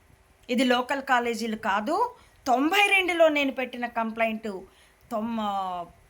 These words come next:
ఈ రెండు వేలలో పెట్టిన ఎంసెట్ కంప్లైంట్ కాదు, తొంభై రెండులో రాజీవ్ హత్య మీద, ఆ,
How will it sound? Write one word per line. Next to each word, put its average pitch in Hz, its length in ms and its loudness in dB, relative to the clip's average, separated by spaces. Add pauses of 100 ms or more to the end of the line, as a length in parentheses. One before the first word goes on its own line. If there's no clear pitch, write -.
(280)
ఈ 190 120 -10
రెండు 247 300 0
వేలలో 370 360 8
పెట్టిన 269 600 2
ఎంసెట్ 247 420 0
కంప్లైంట్ 247 520 -2
కాదు, 208 300 -2
తొంభై 302 580 4
రెండులో 311 520 4
రాజీవ్ 302 420 4
హత్య 294 340 -2
మీద, 285 240 -2
ఆ, 247 420 2